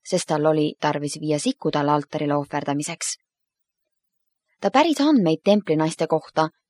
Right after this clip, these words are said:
ja soovis teada, kas mõni uus ja noor on hiljuti teistele lisaks toodud. Selle kohta polnud Hoseal aga midagi öelda, sest tema ise hoidis neist eemale.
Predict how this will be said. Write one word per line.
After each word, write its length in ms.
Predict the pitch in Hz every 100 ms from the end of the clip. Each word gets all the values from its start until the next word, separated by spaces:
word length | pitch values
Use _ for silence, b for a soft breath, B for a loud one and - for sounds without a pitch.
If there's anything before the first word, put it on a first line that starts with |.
| -
ja 60 | 156
soovis 360 | 160 151 143 -
teada, 400 | 226 202 156 156 _ _ _
kas 200 | - 175
mõni 220 | 156 151
uus 320 | 175 277 208 165
ja 200 | 156 156
noor 300 | - 185 277
on 100 | 294
hiljuti 340 | 233 254 190 147
teistele 460 | 170 180 160 147
lisaks 340 | 147 160 147 -
toodud. 380 | 160 151 151 - _ _ _ _ _ _ _ _ _ _ _ _ _ _ _ _ _
Selle 240 | - 320 381
kohta 360 | 302 285 - 220
polnud 240 | 202 180
Hoseal 400 | 175 165 160 143
aga 140 | 143
midagi 340 | 147 147 135 147
öelda, 380 | 143 143 165 165 _ _ _ _ -
sest 300 | - 156 -
tema 260 | 294 311
ise 240 | 196 170 147
hoidis 360 | 147 143 135 139
neist 220 | 147 143 160
eemale. 420 | 143 139 147